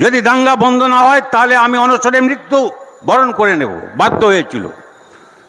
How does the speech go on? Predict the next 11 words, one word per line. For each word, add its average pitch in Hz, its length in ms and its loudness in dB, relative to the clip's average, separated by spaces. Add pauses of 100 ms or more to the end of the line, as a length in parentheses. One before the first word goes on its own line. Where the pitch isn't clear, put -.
দুই 165 280 2
পক্ষ। 175 260 -4 (1000)
আমাদের 165 380 -2
বামপন্থীরা, 175 640 -2
জ্যোতিবাবুরা 175 640 -2
তখন 165 420 -4 (320)
সেই 165 140 0
সময়, 135 380 -2 (500)
এরা 165 220 0
সবাই 170 360 -2
গিয়ে 160 380 -2